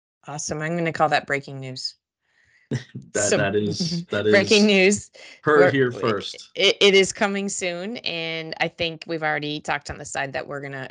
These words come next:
Speaker 1: we're gonna have another episode where we really deep dive into the internal program and make sure that everybody's aware of how vast that program is and, and our plans for the future there. So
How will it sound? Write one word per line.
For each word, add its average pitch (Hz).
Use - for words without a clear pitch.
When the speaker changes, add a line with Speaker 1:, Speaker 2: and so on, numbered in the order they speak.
Speaker 1:
we're 156
gonna 147
have 147
another 143
episode 139
where 143
we 143
really 139
deep 147
dive 135
into 151
the 143
internal 135
program 139
and 151
make 131
sure -
that 139
everybody's 139
aware 135
of 127
how 131
vast 123
that -
program 139
is 139
and, -
and 135
our 135
plans 135
for -
the 139
future -
there. 143
So 165